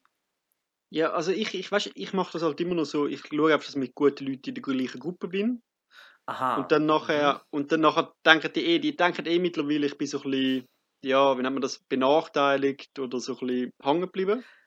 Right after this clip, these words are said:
Speaker 2: Ja.
Speaker 1: Und dann schauen die,
Speaker 2: Diversity,
Speaker 1: glaub, die,
Speaker 2: Diversity,
Speaker 1: die,
Speaker 2: Diversity
Speaker 1: ja, genau. Und die
Speaker 2: nennt man
Speaker 1: geben mir
Speaker 2: das,
Speaker 1: immer
Speaker 2: oder?
Speaker 1: den kleinsten Auftrag, weißt?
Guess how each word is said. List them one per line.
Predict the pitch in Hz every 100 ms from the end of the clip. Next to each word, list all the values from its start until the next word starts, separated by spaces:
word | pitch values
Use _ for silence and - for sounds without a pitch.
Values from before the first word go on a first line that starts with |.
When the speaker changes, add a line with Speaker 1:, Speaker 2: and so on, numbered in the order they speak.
| _ _ _
Speaker 2:
Ja. | 135 135 -
Speaker 1:
Und | 139 165
dann | 160
schauen | 165 175 151
die, |
Speaker 2:
Diversity, | 147 147 156 175
Speaker 1:
glaub, | 185 196 151
die, |
Speaker 2:
Diversity, | 139 131 120 135 143 151 -
Speaker 1:
die, | 156 -
Speaker 2:
Diversity | -
Speaker 1:
ja, | 185 196
genau. | 175 175
Und | 160 151
die | -
Speaker 2:
nennt | 196
man | 190
Speaker 1:
geben |
mir | 196
Speaker 2:
das, | 185
Speaker 1:
immer | 220
Speaker 2:
oder? | 196
Speaker 1:
den |
kleinsten | - 190 180 - 151
Auftrag, | 170 214 220 - 151 123 123
weißt? | 127 139 151 -